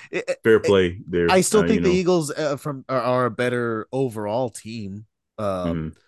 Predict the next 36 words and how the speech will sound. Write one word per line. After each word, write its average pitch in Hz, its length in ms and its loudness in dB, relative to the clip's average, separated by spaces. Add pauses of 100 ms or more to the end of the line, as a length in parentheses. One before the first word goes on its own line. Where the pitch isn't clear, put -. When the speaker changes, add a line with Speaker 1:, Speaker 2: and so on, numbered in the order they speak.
(300)
Speaker 1:
I 123 140 -4
think 127 240 -4
that 113 140 -6
Dallas 113 340 -2
has 107 220 -6
the 101 80 -12
better 101 200 -4
pass 110 360 -4
rush 104 260 -6
and 98 80 -14
better 101 200 -8
offensive 95 420 -8
line, 101 160 -8
just 135 180 -2
ba-, 156 160 2
based 139 300 2
on 110 200 -10
the 107 300 -4
defensive 107 460 -6
line, 107 180 -4
based 107 320 -4
on 92 300 -8
those 82 240 -12 (180)
players, 80 560 -10
you 87 140 -14
know, 80 180 -14 (220)
just 90 180 -10 (120)
Speaker 2:
Mm-hmm. - 20 -10 (500)
Speaker 1:
based 175 240 2
on 185 140 4
the 147 100 2
two 131 580 -4
end 104 300 -8
players, 82 640 -10
essentially. 85 600 -12 (840)
Um, 82 480 -6